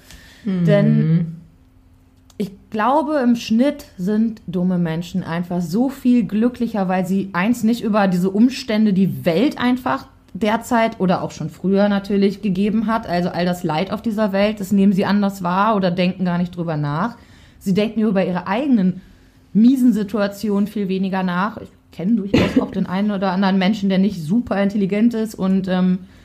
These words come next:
Speaker 2: wo ich da oft mit Neid drauf gucke. Die haben dann vielleicht ihre kleine Familie oder sowas und die sind so unfassbar glücklich damit. Und die müssen auch keine krassen Gespräche führen, die irgendeine besondere Tiefe haben. Das brauchen die nicht. Und ich glaube, ich entscheide mich für dumm.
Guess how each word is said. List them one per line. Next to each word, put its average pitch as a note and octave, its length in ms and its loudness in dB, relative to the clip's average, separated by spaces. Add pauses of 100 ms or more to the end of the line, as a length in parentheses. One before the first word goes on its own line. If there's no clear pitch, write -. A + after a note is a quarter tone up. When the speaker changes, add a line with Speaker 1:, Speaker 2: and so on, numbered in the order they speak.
(200)
Speaker 2:
wo G3 220 2
ich A#3 160 -2
da G#3+ 160 -2
oft - 240 -4
mit A#3 140 0
Neid B3 240 2
drauf - 280 -8
gucke. D3 360 -8 (260)
Die G3+ 120 0
haben A3 200 4
dann G#3 180 0
vielleicht G3+ 320 -4
ihre F#3+ 160 -4
kleine F#3 280 -2
Familie B3 640 2
oder A3 200 -2
sowas G#3+ 440 -4
und G3+ 180 2 (540)
die - 40 -20
sind D#4 260 -4
so D4+ 100 -6
unfassbar C4+ 720 -2
glücklich B3 440 2
damit. G#3+ 400 0 (380)
Und A3+ 100 4
die B3 80 8
müssen B3+ 320 4
auch F#3 200 -4
keine G#3+ 300 0
krassen G#3 380 -2
Gespräche G#3+ 720 -2
führen, G#3 360 0
die G3 180 2
irgendeine G#3+ 300 2
besondere G3 580 2
Tiefe G#3 360 -2
haben. E3+ 320 2
Das F3 120 -4
brauchen F#4+ 420 0
die E3+ 80 4
nicht. E3+ 300 -2
Und F3 240 0 (1120)
ich G3 120 -4
glaube, G3 260 0
ich G#3 60 -2
entscheide A3+ 340 -2
mich G#3+ 120 -4
für - 100 -6
dumm. A3 340 0